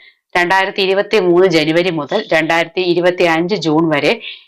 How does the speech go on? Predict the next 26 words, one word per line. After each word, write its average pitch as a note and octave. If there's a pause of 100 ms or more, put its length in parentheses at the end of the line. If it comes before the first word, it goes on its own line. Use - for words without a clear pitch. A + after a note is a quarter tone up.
(120)
ഏ, D#3+
ഇനി F3
പറയുന്ന E3
ഏതെങ്കിലും D#3+
ഒരു D3+
മത്സരത്തിൽ D3+
പങ്കെടുത്തിരിക്കുന്നവരും D#3+
അല്ലെങ്കിൽ F3+
വിജയിച്ചവരുമായ F3
സ്പോർട്സ്മാൻ F3+
അല്ലെങ്കിൽ D3
സ്-, -
ഏ, D#3+
സ്പോർട്സ് D#3
വുമൺ E3+
ആണെങ്കിൽ C#3+ (440)
നിങ്ങൾക്ക് D#3
അപേക്ഷിക്കാനായിട്ട് D3+
സാധിക്കും. F3 (340)
അത് E3+
ഏതൊക്കെയാണെന്ന് D3+
നോക്കാം. C#3+ (280)
ഇന്ത്യയെ G3
പ്രതിനിധീകരിച്ച് E3
ഇന്റർനാഷണൽ F#3
ടൂർണമെന്റ് D3